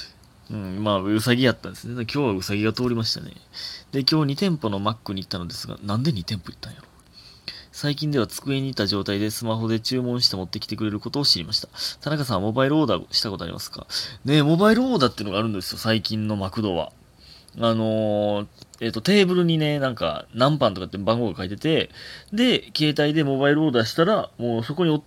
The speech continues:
て、で、まあ、何？モバイル決済というか、カード決済みたいなのにして、レジに行かずして持ってきてくれるんですよ。並ばんでいいんですよね。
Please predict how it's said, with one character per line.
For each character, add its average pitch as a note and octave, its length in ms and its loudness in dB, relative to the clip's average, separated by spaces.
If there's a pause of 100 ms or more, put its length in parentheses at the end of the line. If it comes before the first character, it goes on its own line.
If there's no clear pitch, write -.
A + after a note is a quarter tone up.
(160)
て、 B3 220 2
で、 B2+ 120 2
ま G#2+ 380 2
あ、 - 40 -20 (100)
何？ G2+ 320 -10
モ G#2+ 160 -4
バ G#2+ 140 2
イ A2 80 4
ル A2 260 2 (640)
決 B2 160 -4
済 F2+ 220 -2
と G2 100 -12
い F#2 80 -8
う F#2+ 80 -12
か、 - 180 -14
カ A2+ 200 0
ー A2+ 40 4
ド G#2+ 120 0
決 G#2+ 200 -4
済 F#2 200 -4
み F2+ 80 -8
た F#2+ 100 4
い F#2 60 0
な F2+ 100 -4
の F2+ 80 -6
に G2+ 60 -12
し - 120 2
て、 A3 300 -2 (580)
レ F#3 140 6
ジ G3 160 4
に C3 260 0 (120)
行 F3+ 100 -2
か A3+ 140 4
ず G#3 160 4
し - 140 6
て A#3 120 0
持 B2 140 2
っ A#2 40 0
て - 140 -2
き - 80 -4
て A2+ 80 -2
く A#2+ 80 4
れ A#2+ 60 6
る G#2+ 80 0
ん - 20 -8
で F#2 80 -10
す - 80 -8
よ。 G2 80 -4
並 D#3 320 2
ば E3 140 4
ん A#2 60 -2
で E2+ 40 -6
い E2 40 -6
い - 20 -10
ん - 20 -10
で F#2+ 80 -12
す - 80 -12
よ A2 80 -14
ね。 - 220 -12